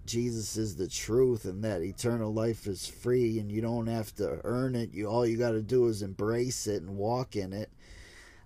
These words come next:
I mean, I'd be, I'd be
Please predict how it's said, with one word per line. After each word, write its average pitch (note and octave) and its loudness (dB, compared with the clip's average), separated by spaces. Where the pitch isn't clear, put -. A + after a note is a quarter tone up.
I A2+ 4
mean, B2+ 4
I'd B2 4
be, B2+ 4
I'd B2+ 2
be C3 4